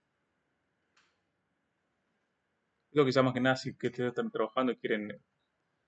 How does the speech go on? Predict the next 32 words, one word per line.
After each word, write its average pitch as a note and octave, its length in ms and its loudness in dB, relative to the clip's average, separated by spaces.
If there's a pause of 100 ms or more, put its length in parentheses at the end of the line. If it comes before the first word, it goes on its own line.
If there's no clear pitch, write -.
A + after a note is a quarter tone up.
(480)
ustedes C3+ 280 2
usan C3 160 2
esta A#2+ 140 -2
forma B2+ 240 2
de A#2 80 4
grid B2 240 -2
image B2+ 300 -2
menos A2+ 300 -8
I, C3+ 300 -2 (640)
lo A2+ 140 2
va A2+ 60 6
a - 20 -10
estar A#2+ 340 -2
siempre B2 440 2 (300)
recalculando A#2 600 4
esta A#2 120 -2
grilla A2+ 320 2
originalmente. A2 600 -2
Entonces, A2+ 460 -14
quizás, - 580 -6 (1300)
eh, A2+ 200 2
lo G#2+ 140 2
que A2 60 0
pueden A#2+ 160 4
hacer A#2+ 180 0
para A2 140 6
ahorrar A#2 260 8
tiempo B2 260 0
a A#2+ 60 8
veces A#2+ 340 0
es, A2+ 320 -2 (220)
eh, G2+ 220 -6